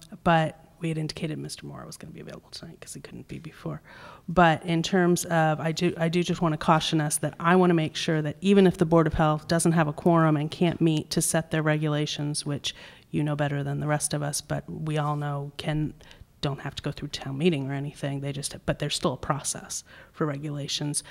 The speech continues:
that is different, a little different and more formal than what we do here when we establish a policy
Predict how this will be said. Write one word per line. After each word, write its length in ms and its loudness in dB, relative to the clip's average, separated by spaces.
that 120 4
is 140 -2
different, 460 -2
a 120 -6
little 260 0
different 560 -4
and 160 -4
more 160 -2
formal 400 -4
than 180 -6
what 160 -6
we 140 -6
do 180 -6
here 300 -6
when 180 -4
we 300 -8
establish 460 -8
a 40 -14
policy 640 -6